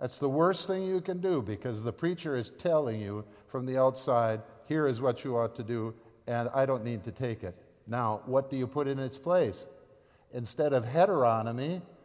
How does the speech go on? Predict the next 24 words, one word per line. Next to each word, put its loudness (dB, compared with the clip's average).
you -4
now 2
have 4
autonomy. 2
And -4
what 4
is 0
it -2
to -4
be 0
autonomous? 2
It -2
is -2
to -4
be 0
a 6
law 4
unto -2
myself. 0
How -8
do -4
you 0
like -2
that? -6